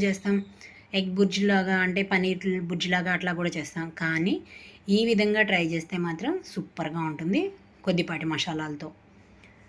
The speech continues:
మరి వైట్ రైస్ కాంబినేషన్తో, చపాతీ పుల్కా కాంబినేషన్తో చాలా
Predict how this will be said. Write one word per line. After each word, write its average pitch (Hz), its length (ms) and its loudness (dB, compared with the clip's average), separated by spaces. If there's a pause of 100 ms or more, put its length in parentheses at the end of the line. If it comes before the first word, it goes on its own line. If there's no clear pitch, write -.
(520)
మరి 160 200 2
వైట్ 180 280 4
రైస్ 196 220 6
కాంబినేషన్తో, 196 640 4 (160)
చపాతీ 180 460 -2
పుల్కా 175 240 -2 (100)
కాంబినేషన్తో 175 580 -2 (160)
చాలా 180 300 -4